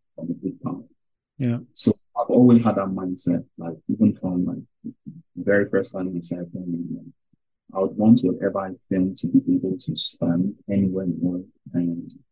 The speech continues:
Speaker 1: it won't be judged based on, "Oh, that's some Nigeria guy, um, his work is not good enough."
Speaker 2: Mm.
Speaker 1: Kind of thing. You get, um, you, you should be, Nigeria is a place,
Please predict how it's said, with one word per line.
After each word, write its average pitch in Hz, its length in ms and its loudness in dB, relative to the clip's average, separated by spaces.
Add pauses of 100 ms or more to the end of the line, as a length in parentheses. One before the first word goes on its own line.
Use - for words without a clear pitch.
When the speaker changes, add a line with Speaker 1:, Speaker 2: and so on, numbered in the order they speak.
(540)
Speaker 1:
it 101 60 6
won't 107 220 8
be 90 140 2
judged - 520 0
based 95 340 4
on, 87 440 2
"Oh, 104 180 4
that's - 260 -2
some 87 180 2
Nigeria 90 400 0
guy, 85 320 -6 (500)
um, 80 240 -8
his 85 140 0
work 90 200 -4
is - 140 -6
not 87 160 0 (460)
good - 120 4
enough." - 280 0 (520)
Speaker 2:
Mm. 123 160 0
Speaker 1:
Kind - 180 4
of - 100 0
thing. - 100 -4 (440)
You 90 100 0
get, 90 200 2 (520)
um, 90 320 0 (160)
you, 92 200 -6 (120)
you 90 80 0
should 87 380 2 (800)
be, 101 380 0 (380)
Nigeria 95 560 4
is 87 120 4
a 90 60 2
place, - 480 0